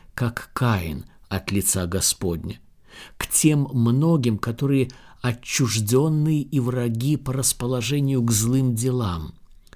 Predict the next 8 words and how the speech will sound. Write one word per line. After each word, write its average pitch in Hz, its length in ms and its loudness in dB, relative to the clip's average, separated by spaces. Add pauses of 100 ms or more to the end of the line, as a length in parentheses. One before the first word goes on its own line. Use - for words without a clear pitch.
(180)
Колоссянам 95 720 -2
один 104 420 -2
двадцать 98 460 -6
девять. 90 420 -8 (1400)
Они 139 280 4
примирились 143 720 4
с 95 160 -2
Богом 104 580 -2